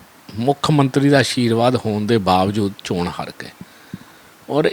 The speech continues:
ਇਹ ਨਹੀਂ ਹੈਗੀਆਂ ਵੀ ਦੋ ਚਾਰ ਦ-, ਹਜ਼ਾਰ ਵੋਟਾਂ ਨਾਲ ਹਾਰੇ, ਚੌਦਾਂ ਪੰਦਰਾਂ ਹਜ਼ਾਰ ਵੋਟ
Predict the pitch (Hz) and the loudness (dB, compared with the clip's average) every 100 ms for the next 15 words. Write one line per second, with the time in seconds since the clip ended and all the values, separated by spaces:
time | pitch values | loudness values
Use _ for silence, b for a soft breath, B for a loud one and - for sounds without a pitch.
0 | - 139 147 175 175 175 185 175 165 156 | -2 0 0 0 0 0 0 -2 2 2
1 | 151 156 127 120 120 117 117 120 120 110 | 2 -2 -8 -2 2 4 4 2 2 -4
2 | 92 135 - 127 117 120 113 101 98 - | -2 -2 0 -2 0 0 2 0 0 -2
3 | 104 101 120 143 - 120 123 - 120 123 | -2 -2 -2 -4 -4 -2 -4 -4 -4 -2
4 | 123 104 104 85 76 80 | -2 -2 -4 -6 -8 -10